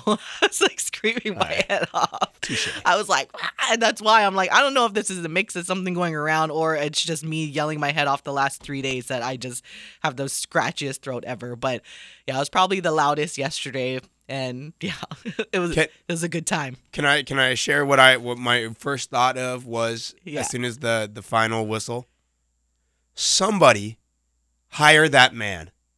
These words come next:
Speaker 2: as your head coach. And I'm talking about Eric Bieniemy. Somebody, please, for the love of the man upstairs,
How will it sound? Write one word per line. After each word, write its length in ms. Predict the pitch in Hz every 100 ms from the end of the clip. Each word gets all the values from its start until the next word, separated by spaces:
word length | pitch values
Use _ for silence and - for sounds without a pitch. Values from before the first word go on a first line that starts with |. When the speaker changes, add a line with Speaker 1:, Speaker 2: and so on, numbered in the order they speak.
| _ _ _ _ -
Speaker 2:
as 160 | 123 117
your 140 | 123
head 200 | 120 120
coach. 380 | 110 92 80 - -
And 80 | 113
I'm 80 | 120
talking 200 | 143 135
about 140 | 131 120
Eric 260 | 117 113
Bieniemy. 440 | 113 98 90 85 - _ _ _ _ -
Somebody, 640 | - - 214 220 175 131
please, 540 | 110 - 170 127 95 - _ _ _ _ _ _
for 100 | -
the 120 | 127
love 360 | 120 131 170 185
of 80 | 185
the 80 | 131
man 260 | 143 156
upstairs, 580 | 156 - 123 107 98